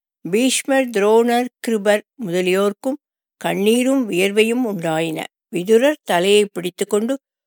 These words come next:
உயிர் போனவர் போல தலை குனிந்து சிந்தித்துக் கொண்டும், சர்ப்பம் போல பெருமூச்செறிந்து கொண்டும் உட்கார்ந்திருந்தார். பாஹ்லீகன், சோமதத்தன்,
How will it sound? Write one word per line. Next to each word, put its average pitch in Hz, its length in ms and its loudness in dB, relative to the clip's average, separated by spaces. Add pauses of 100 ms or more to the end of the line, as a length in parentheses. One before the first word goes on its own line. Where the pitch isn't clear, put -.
(140)
உயிர் 240 400 0
போனவர் 285 600 4
போல 320 420 4
தலை 220 300 4
குனிந்து 233 440 0
சிந்தித்துக் 190 560 -6
கொண்டும், 262 340 -2 (540)
சர்ப்பம் 254 560 2
போல 208 320 4 (160)
பெருமூச்செறிந்து 190 840 0
கொண்டும் 233 520 0
உட்கார்ந்திருந்தார். 160 920 -6 (560)
பாஹ்லீகன், 233 800 2 (180)
சோமதத்தன், 208 720 0